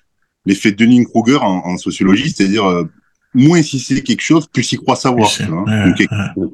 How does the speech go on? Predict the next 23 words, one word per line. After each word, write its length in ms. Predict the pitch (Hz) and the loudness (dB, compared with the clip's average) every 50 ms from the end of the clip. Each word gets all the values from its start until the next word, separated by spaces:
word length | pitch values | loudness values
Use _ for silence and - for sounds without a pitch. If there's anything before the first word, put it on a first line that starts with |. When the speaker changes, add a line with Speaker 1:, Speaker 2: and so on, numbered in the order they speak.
| _ _ _ _ _ _ _ _ _ _ - - _ | _ _ _ _ _ _ _ _ _ _ -20 -4 _
Speaker 1:
regarde 180 | 135 131 127 123 | 0 0 2 4
un 40 | |
match 200 | 123 120 110 - | 2 2 2 2
de 60 | 120 113 | 0 0
foot, 280 | - - 135 127 - 110 | 0 -4 -8 -2 0 2
euh, 120 | 101 98 | 2 2
de 100 | 98 104 | 2 0
l'équipe 220 | 104 - - 104 | -2 -2 -4 -2
de 140 | 98 107 101 | 0 0 0
France, 380 | 95 - - 131 151 175 - - 95 | 0 -2 0 0 0 0 0 -2 -2
mais 200 | 95 95 92 90 | -2 -2 -2 -2
putain, 400 | - - 92 82 - 107 101 95 | -4 -8 -8 -4 -2 -2 0 0
Deschamps, 320 | 90 95 92 - - 113 | 0 0 0 0 0 0
il 120 | 110 98 | -2 -2
fait 120 | - - 98 | -2 -4 -8
n'importe 420 | 98 95 - - 85 - - 98 92 | -10 -10 -8 -8 -10 -4 -2 -2 0
quoi, 440 | - 117 117 117 120 123 127 127 110 | 2 2 4 4 4 4 2 0 -2
c'est 140 | - 107 - | -4 -6 -6
pas 120 | - 85 | -6 -8
ça 120 | - - 92 | -6 -4 -4
qu'il 160 | - - 92 | -4 -6 -8
faut 140 | - 98 90 | -10 -12 -14
faire. 420 | - - 101 - 127 - - - | -8 -6 -2 0 0 0 0 -2